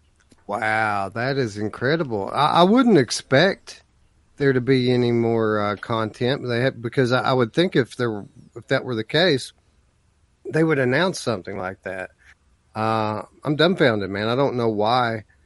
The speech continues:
they would charge fifty dollars for that, unless this is gonna be the, uh,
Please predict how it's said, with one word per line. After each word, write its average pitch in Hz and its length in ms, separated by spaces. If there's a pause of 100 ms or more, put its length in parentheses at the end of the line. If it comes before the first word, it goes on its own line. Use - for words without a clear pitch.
(260)
they 113 120
would 117 140
charge 120 320
fifty 127 260
dollars 117 340
for - 200
that, 104 240
unless 123 520
this 120 300
is 123 140
gonna 120 260
be 120 300
the, 107 320
uh, 101 300